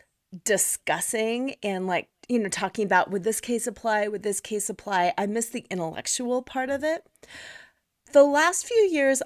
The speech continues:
I was practicing, though, um, and this is kind of a trend with, I think, our <laughs> whole country, people were just getting increasingly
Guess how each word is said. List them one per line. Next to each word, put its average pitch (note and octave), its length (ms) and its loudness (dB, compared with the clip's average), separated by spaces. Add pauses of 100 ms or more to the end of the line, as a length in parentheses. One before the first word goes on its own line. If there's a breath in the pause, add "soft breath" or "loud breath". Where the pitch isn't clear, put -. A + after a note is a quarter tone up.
I A3+ 80 4
was A3 160 -2
practicing, A#3+ 640 -2
though, A#3+ 480 0 (140)
um, F#3+ 420 -4 (280)
and A#3 100 2
this B3 80 0
is C4 100 -6
kind B3+ 180 -2
of G#3+ 60 -2
a G#3+ 60 -2
trend F#3+ 320 -2
with, G3 140 -6
I F3 120 0
think, F3 200 -10
our F3 100 -2
<laughs> - 120 -12
whole C#4+ 140 2
country, C4 600 0 (300 loud breath)
people D#4+ 280 2
were A4+ 140 4
just - 180 -6
getting C4+ 260 0
increasingly A3 1120 -4